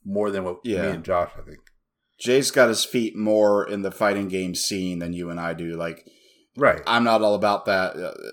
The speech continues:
Speaker 2: part of me, like, cynical, thinking, like, "Man, I hate fucking fighting game people because they, like, they, they, they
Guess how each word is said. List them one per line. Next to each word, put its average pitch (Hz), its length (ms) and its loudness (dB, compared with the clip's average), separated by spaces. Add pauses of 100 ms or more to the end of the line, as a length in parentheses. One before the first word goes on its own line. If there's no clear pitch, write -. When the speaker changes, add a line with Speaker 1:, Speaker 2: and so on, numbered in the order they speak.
(180)
Speaker 2:
part 240 260 0
of 185 80 6
me, 113 260 4
like, 101 240 0
cynical, 107 600 0
thinking, 101 340 -4
like, 98 200 -4
"Man, 208 220 0
I 196 120 4
hate 151 260 0
fucking 110 300 0
fighting 98 340 2
game 92 260 -2
people 95 340 -6
because 101 380 -4
they, 107 180 2
like, 107 160 0
they, 107 100 -2
they, 107 400 -4
they 107 320 -4